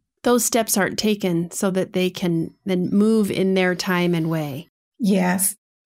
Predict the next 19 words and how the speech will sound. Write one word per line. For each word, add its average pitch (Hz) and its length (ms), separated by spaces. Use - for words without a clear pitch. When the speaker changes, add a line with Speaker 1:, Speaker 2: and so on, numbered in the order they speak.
Speaker 2:
You 262 120
know, 269 200
a 269 40
lot 277 200
of 277 120
times 262 340
people 240 280
say, 214 220
"What 226 240
is 262 240
the 202 120
one 240 440
thing 226 600
that 185 220
you 220 120
think 208 540
therapy 208 840
is 170 220
there 196 500